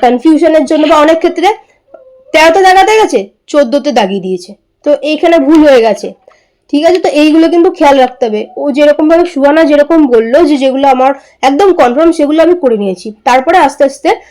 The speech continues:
যেগুলো most appropriate মনে হচ্ছে, সেগুলো এভাবে দেখে দেখে আমি করেছি। বেশ। আচ্ছা,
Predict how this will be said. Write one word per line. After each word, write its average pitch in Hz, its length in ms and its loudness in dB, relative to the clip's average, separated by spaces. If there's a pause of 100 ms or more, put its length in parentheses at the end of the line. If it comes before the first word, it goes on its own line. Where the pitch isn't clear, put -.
(220)
যেগুলো 262 420 2
most 262 520 0 (240)
appropriate 277 680 -2
মনে 262 180 0
হচ্ছে, 311 180 -2
সেগুলো 262 380 0
এভাবে 254 220 -2
দেখে 214 220 -4
দেখে 202 200 -6
আমি 277 240 -2 (360)
করেছি। 175 440 -8 (420)
বেশ। 180 420 -12
আচ্ছা, 214 340 -8